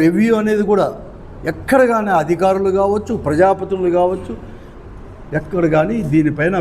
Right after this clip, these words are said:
వ్యవసాయం పైన కూడా రివ్యూ చేసుకునే పాపాన్ని కూడా పోలేదు. మొన్న ఆగస్టులో,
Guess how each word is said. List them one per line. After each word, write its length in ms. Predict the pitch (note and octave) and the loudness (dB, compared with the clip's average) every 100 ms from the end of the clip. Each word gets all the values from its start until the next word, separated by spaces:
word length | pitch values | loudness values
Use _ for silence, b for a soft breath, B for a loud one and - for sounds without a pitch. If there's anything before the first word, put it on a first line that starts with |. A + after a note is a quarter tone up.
| C#3 | 2
వ్యవసాయం 400 | C#3+ D3 F3+ F3 D#3 | 0 2 0 0 -2
పైన 200 | D3+ C#3+ | -2 -2
కూడా 120 | D#3 F#3 C#3+ | 0 0 0
రివ్యూ 260 | C#3 F#3+ F3 | 0 0 0
చేసుకునే 420 | E3+ E3 - D#3 C#3 | 0 -2 -6 -4 -2
పాపాన్ని 340 | C3+ C3+ C#3+ C3+ | -2 -2 -2 -4
కూడా 120 | C#3+ C#3 | -6 -8
పోలేదు. 300 | A#2+ G#2 F#2+ - - - - - - - - - - C#3 | -10 -12 -14 -16 -18 -18 -18 -16 -16 -14 -14 -14 -8 0
మొన్న 160 | F#3+ G3+ E3+ | 2 4 4
ఆగస్టులో, 500 | A3 B3 B3+ A#3+ A#3+ | 2 2 0 0 2